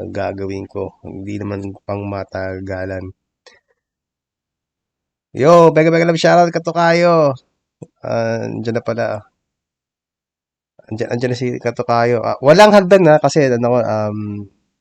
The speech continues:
naka-direct ako kayo kay, sa O B S ngayon. Um,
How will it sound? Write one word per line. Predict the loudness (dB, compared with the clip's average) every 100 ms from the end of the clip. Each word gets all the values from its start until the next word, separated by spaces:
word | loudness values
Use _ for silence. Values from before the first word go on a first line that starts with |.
| _
naka-direct | -6 -4 -2 -2 -2 -4 -6 -6 -6 -4
ako | -4 -4
kayo | -6 -6
kay, | -8 -8 -8 -8 -10 -12 -16 -20 _
sa | -14 -10
O | -8 -8
B | -8
S | -8 -8
ngayon. | -8 -8 -10
Um, | -12 -12 -12 -16